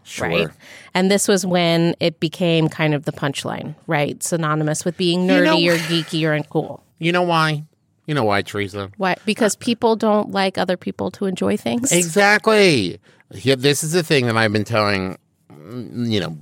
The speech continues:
Speaker 1: mm, younger kid, kids that are, like, friends,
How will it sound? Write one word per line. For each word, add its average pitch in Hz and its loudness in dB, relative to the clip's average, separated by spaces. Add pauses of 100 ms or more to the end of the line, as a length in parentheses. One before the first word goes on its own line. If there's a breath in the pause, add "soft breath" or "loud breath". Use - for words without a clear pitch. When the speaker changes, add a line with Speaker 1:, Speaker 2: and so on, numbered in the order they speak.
(140)
Speaker 1:
mm, 113 -12
younger 104 -4
kid, 101 -2
kids 101 -4
that 92 -2
are, 95 0
like, 87 -4
friends, 95 -8